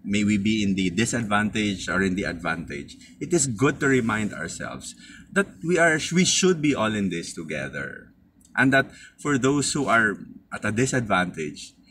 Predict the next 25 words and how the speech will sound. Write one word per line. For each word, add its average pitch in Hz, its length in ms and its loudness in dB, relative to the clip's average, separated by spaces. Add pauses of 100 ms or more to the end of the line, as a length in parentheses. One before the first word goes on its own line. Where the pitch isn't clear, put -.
(360)
we 139 100 2
should 127 380 0
be 120 420 0 (160)
instruments 135 1040 0 (240)
to 107 160 -2
give 113 400 2
them 123 220 4
that 104 260 -4
comfort 85 720 -6
and 95 140 -4
give 104 160 -2
them 107 180 0
that 98 240 0 (100)
access 95 380 -10
to 90 80 -6
get 95 320 -4
out 95 180 -6
of 85 220 -16
that 92 300 -4
chain 92 580 -4 (240)
of - 240 -10
poverty, 78 540 -8
so 76 160 -10
we 69 160 -14
call. 65 260 -14